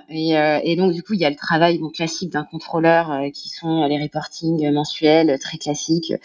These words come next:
que tout bon contrôleur de gestion, euh, connaît. Euh, et après, il y a les analyses un peu ad hoc. Ça, ça va parler à certaines personnes.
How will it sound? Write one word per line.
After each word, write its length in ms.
que 140
tout 200
bon 160
contrôleur 380
de 60
gestion, 460
euh, 160
connaît. 400
Euh, 220
et 140
après, 220
il 60
y 60
a 20
les 200
analyses 360
un 80
peu 240
ad 180
hoc. 120
Ça, 80
ça 100
va 100
parler 280
à 80
certaines 340
personnes. 460